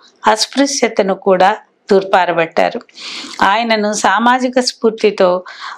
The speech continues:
వర్తమాన విషయాలతో మమేకమైన వ్యక్తిగా మనం చూడవచ్చు. ఆధ్యాత్మిక పీఠానికి గురువైన ఓ వ్యక్తి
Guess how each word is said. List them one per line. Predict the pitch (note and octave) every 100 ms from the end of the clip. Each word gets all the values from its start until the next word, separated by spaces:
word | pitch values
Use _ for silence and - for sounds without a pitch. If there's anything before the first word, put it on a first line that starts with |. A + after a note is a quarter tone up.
| - - - - - - - - - - -
వర్తమాన | G#3+ G#3+ B3 C#4 C#4 B3
విషయాలతో | G#3+ - G#3+ G#3+ G#3 G3+ G3
మమేకమైన | G3 F#3+ A3+ C4 C4 A#3 A3 G#3
వ్యక్తిగా | G3 G3 - G3+ G3+
మనం | G3+ F#3+ F3+ F#3
చూడవచ్చు. | - E3+ F3+ F3 - - - - - - G3
ఆధ్యాత్మిక | G3+ G#3+ A3+ A3+ A3+ G#3 G3+ G#3+
పీఠానికి | G#3 G#3 G3 G3+ -
గురువైన | F3+ G#3 A3+ C4 B3
ఓ | G#3+ G3 F#3
వ్యక్తి | F#3+ - C#4+ D4+